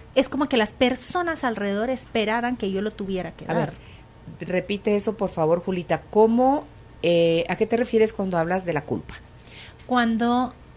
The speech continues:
Speaker 1: yo no me siento merecedor de recibir ese dinero,
Speaker 2: Ok.
Speaker 1: ahí voy a bloquear el flujo también. Ahí yo le voy a poner un obstáculo a, a que el dinero venga a mi
Speaker 2: O sea, ese
Speaker 1: vida.
Speaker 2: es el no merecimiento.
Speaker 1: Sí.
Speaker 2: ¿Y la culpa?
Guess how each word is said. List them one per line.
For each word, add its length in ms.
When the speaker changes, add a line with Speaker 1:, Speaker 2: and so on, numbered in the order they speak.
Speaker 1:
yo 200
no 280
me 240
siento 500
merecedor 960
de 100
recibir 480
ese 200
dinero, 480
Speaker 2:
Ok. 100
Speaker 1:
ahí 260
voy 180
a 80
bloquear 400
el 340
flujo 440
también. 440
Ahí 200
yo 100
le 120
voy 120
a 80
poner 240
un 120
obstáculo 580
a, 80
a 100
que 140
el 100
dinero 380
venga 520
a 40
mi 120
Speaker 2:
O 60
sea, 120
ese 100
Speaker 1:
vida. 140
Speaker 2:
es 60
el 60
no 120
merecimiento. 920
Speaker 1:
Sí. 380
Speaker 2:
¿Y 80
la 100
culpa? 280